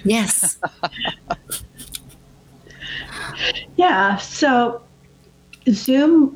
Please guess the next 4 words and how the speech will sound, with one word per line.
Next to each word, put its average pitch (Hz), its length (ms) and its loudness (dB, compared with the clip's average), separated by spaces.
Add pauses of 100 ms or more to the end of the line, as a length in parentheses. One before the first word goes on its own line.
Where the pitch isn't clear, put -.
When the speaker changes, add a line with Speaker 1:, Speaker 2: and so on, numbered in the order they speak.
Speaker 2:
was 233 300 2
made 233 360 2 (100)
public, 226 1160 0 (640)
um, 196 540 2